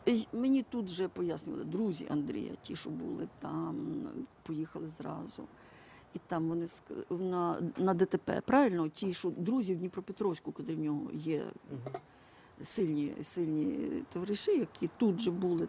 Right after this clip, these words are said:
Speaker 1: там же все вони виясняли. Спланувати таке зі старим молоковозом. Старим молоковозом і старим дядьком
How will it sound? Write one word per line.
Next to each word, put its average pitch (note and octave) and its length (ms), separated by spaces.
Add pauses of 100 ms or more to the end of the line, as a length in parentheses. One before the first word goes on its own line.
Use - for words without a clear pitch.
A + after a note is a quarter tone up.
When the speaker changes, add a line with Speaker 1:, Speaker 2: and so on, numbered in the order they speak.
Speaker 1:
там F3 300
же F#3 200
все - 260
вони - 280
виясняли. - 640 (2500)
Спланувати C#4 880
таке D#3 520
зі E3 160
старим F3 340
молоковозом. - 760 (2000)
Старим A#3+ 340
молоковозом G3+ 600
і F3 60
старим G#3 320
дядьком - 480